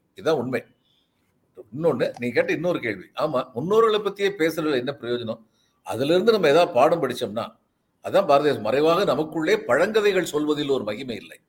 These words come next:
திறமான புலமையெனில் வெளிநாட்டார் அதை வணக்கம் செயல் வேண்டும்" அப்படின்னு சொன்னா, இன்னைக்கு நம்முடைய திறமையை பார்த்து வெளிநாட்டார் வணக்கம் செய்யும் அளவுக்கு நம்ம இருக்கணும். அதுக்கு அதெல்லாம் ஒரு தூண்டுகோலா இருந்ததுன்னா,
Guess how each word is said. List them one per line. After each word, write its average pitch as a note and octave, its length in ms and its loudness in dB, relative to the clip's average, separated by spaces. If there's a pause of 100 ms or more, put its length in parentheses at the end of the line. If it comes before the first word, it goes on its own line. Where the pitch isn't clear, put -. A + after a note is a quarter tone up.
(400)
திறமான E3 500 2
புலமையெனில் F3 680 -2 (220)
வெளிநாட்டார் G3+ 640 4
அதை C#3 160 2
வணக்கம் D#3+ 420 -4
செயல் A#2+ 240 -2
வேண்டும்" F#2 300 -10 (100)
அப்படின்னு - 160 -12
சொன்னா, B2+ 220 -10
இன்னைக்கு E3 720 -2 (240)
நம்முடைய C3+ 360 -2
திறமையை D3+ 360 0
பார்த்து A#2 400 -2 (240)
வெளிநாட்டார் D#3 540 2
வணக்கம் C3 360 -4
செய்யும் A#2+ 240 -4
அளவுக்கு C#3 300 -4
நம்ம A2+ 180 -6
இருக்கணும். A#2+ 400 -8 (180)
அதுக்கு G3+ 440 2
அதெல்லாம் E3 440 4
ஒரு C3 220 -2
தூண்டுகோலா F3+ 520 2
இருந்ததுன்னா, G2+ 420 -4